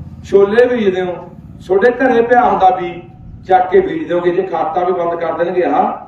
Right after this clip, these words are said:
ਤਾਂ ਕੋਈ ਗੱਲ ਨਹੀਂ, ਜੇ ਸਾਡੇ ਕੋਲ ਖਾਣ ਜੋਗਰੇ ਦਾਣੇ ਹੈਗੇ, ਬੀਜ ਲਾਂਗੇ। ਹੁਣ ਉਹ ਵੀ ਬੰਦ ਕਰਤਾ।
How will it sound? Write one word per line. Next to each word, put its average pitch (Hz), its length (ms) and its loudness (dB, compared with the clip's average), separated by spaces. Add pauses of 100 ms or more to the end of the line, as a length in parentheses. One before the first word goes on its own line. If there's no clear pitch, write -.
(180)
ਤਾਂ 175 100 -4
ਕੋਈ 175 200 4
ਗੱਲ 180 200 2
ਨਹੀਂ, 180 100 -4
ਜੇ 190 100 2
ਸਾਡੇ 170 220 -2
ਕੋਲ 180 80 -4
ਖਾਣ 156 300 -6
ਜੋਗਰੇ 170 220 -4
ਦਾਣੇ 156 260 -2
ਹੈਗੇ, 170 160 -4
ਬੀਜ 143 220 -4
ਲਾਂਗੇ। 127 240 -10 (540)
ਹੁਣ 208 120 2
ਉਹ 233 120 6
ਵੀ 277 80 6
ਬੰਦ 247 260 4
ਕਰਤਾ। 226 600 0